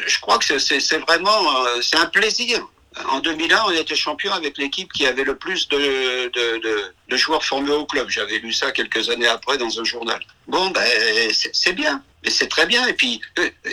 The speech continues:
c'est indissociable pour moi de, de, d'apprendre à jouer, donc de former, de, de, quel que soit le club. C'est indissociable. Pour moi, c'est indi-, ça peut pas être autrement. Que ça,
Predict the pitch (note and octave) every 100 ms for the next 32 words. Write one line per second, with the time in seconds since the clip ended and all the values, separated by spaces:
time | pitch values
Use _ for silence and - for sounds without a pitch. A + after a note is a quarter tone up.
0 | - - - G3 G3 - - G3+ - A#3
1 | - D#3+ D3 E3+ F#3 E3 C3+ B2 A#2 A2+
2 | A2+ A2+ C#3 - D#3 - C#3 - F4+ G#4+
3 | - _ - F3+ - C#3+ - C3+ A#2+ D#3+
4 | F#3+ G3 _ _ A2+ A2+ A2+ A2+ G#2 A2+
5 | B2 C#3 - D3 F#3 G3 A#3+ G#3+ - A#2+
6 | B2 - - A#3+ G#3 G3+ - - - A#2+
7 | D#3+ - A#2+ A#2 - - - - D3+ C#3+
8 | - G3 F#3 G3+ - - - C#3+ E3